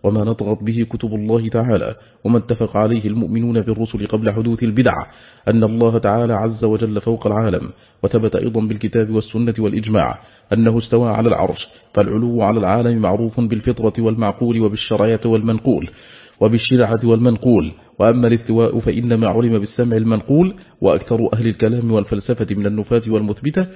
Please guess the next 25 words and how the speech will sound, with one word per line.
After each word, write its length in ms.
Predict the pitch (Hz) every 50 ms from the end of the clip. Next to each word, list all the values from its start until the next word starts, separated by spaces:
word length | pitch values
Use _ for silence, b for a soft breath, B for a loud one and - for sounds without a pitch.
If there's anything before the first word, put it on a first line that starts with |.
| B B B B -
يقولون: 440 | 101 - - 107 110 117 117 110 107
"هذا 360 | 95 107 110 117 110 110 104
لا 100 | 104 107
يمكن 360 | 113 110 107 107 - 117 110
إلا 400 | 101 - 113 113 110 107 101 -
أن 100 | 107 110
يكون 240 | 104 95 - 117 117
جسما 320 | 101 101 110 - - 113
متحيزا، 720 | 107 107 107 92 95 92 120 131 143 143 135 156 160 165 165 B B B B B B
فيكون 360 | - 95 92 90 - 127 123 117
التحيز 520 | 90 - 95 92 - 123 123 117 107 107
من 140 | 107 107 98
لوازم 460 | 101 95 107 120 123 113 107 101 98
علوه 340 | - 92 104 123 123 120 113 -
على 200 | 101 87 110 117
العرش، 260 | 110 113 143 165 160 - B B B B B B -
كما 200 | - 104 107 101
يقول، 420 | 101 98 98 - - - 135 127 - - - - 127 123 - -
كما 200 | 120 120 123 110
قد 220 | - - 113 110
يقول 340 | 110 - - 127 120 113 101
ذلك 300 | 110 127 117 117 - -
أهل 200 | - - 123 107
الفطر 340 | 104 98 - 127 - 117 101
السليمة 480 | 98 - - 107 127 147 147 156 165